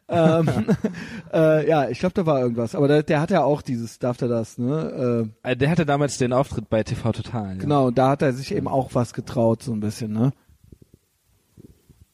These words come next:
Speaker 1: Das ist ja auch so ein bisschen sein Konzept, oder? So, so ein bisschen, äh
Speaker 2: Ähm, ich weiß gar nicht, ob das geplant war oder ob sich das so ergeben hat oder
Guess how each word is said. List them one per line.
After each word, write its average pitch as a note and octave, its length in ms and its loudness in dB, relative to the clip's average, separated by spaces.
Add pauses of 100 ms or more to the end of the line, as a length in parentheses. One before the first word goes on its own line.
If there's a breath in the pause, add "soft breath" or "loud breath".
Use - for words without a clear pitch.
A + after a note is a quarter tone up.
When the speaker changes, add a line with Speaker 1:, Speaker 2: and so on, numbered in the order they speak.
(840)
Speaker 1:
Das B2+ 100 0
ist A#2 80 -2
ja D#3 80 2
auch D3 120 0
so E3 80 2
ein D3+ 40 2
bisschen C3+ 240 2
sein C3 160 4
Konzept, A#2+ 500 0
oder? C3 340 4
So, A#2+ 300 4
so A2+ 140 -2
ein A2+ 80 2
bisschen, A#2 360 0
äh A2 300 -4 (720)
Speaker 2:
Ähm, G#2 600 0 (1200 loud breath)
ich - 260 -8
weiß - 200 0
gar A2+ 100 0
nicht, G#2 220 -4 (140)
ob F#2 120 -8
das - 260 -2 (440)
geplant G2 560 0
war G2 280 4
oder F#2+ 140 2
ob F#2 100 -2
sich - 120 -4
das - 180 -2
so G2 100 2
ergeben F#2 400 -2
hat F2+ 160 -2
oder F#2 360 -2